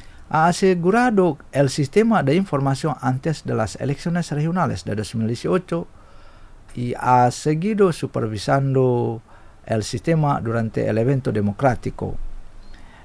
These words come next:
El portavoz de B S S N, Anton Setiawan, dijo que la agencia identificó anteriormente las amenazas de seguridad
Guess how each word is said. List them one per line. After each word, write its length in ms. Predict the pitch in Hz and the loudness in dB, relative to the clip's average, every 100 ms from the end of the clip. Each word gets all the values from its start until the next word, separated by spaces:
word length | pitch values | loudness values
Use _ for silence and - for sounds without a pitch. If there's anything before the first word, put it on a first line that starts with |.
| - | -6
El 260 | 113 113 107 | 0 2 2
portavoz 540 | 180 190 208 190 185 | 0 2 2 2 0
de 140 | 156 143 | 0 0
B 280 | 151 175 139 | 0 2 0
S 180 | - | 0
S 280 | 127 - 120 | -2 0 0
N, 280 | 135 123 - | 2 0 -2
Anton 400 | - 143 147 160 | -2 -2 0 -2
Setiawan, 500 | 156 135 143 113 107 | -2 -2 0 2 0
dijo 320 | 117 - 131 110 | -2 -2 -4 -4
que 160 | 117 113 | -4 -2
la 160 | 117 120 | 2 2
agencia 420 | 175 190 185 - | 2 2 0 0
identificó 800 | 135 135 127 113 139 127 175 180 - - - - | 2 2 2 -2 -4 0 0 0 -2 -18 -20 -8
anteriormente 1160 | - 135 135 165 196 226 208 190 220 202 185 175 - | 0 2 4 4 4 4 4 4 2 2 0 0 0
las 340 | 131 135 - | 2 2 2
amenazas 640 | 165 202 196 139 - 151 | 0 2 4 2 0 -2
de 80 | 127 | -2
seguridad 500 | - 120 127 120 | -2 -2 0 0